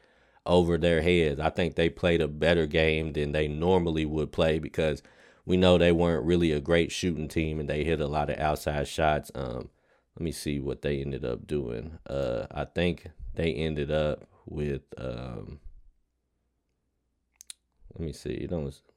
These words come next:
don't, I can't see how many threes they had, but I know they, they were a pretty bad three-point shooting team,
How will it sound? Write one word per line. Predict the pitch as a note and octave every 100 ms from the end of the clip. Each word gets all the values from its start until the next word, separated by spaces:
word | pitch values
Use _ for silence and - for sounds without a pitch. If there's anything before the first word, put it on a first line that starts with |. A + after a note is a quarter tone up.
| _ _
don't, | F2+ F2+ C#2+ -
I | D2+
can't | F#2+ D#2
see | - E2
how | D2+
many | D2 B1+
threes | - C#2+ A#1+ G1+
they | G1+
had, | - C2+
but | D#2+
I | A2
know | A#2 G2+
they, | G2 F#2+ F#2 G2+
they | - F#2
were | F#2
a |
pretty | - C#3 G#2+
bad | D2 D2+ E2+ F#2+ F#2
three-point | - F2+ F2 F2+ D#2+
shooting | - D2+ B1+
team, | E2+ F#2 F2+ F#2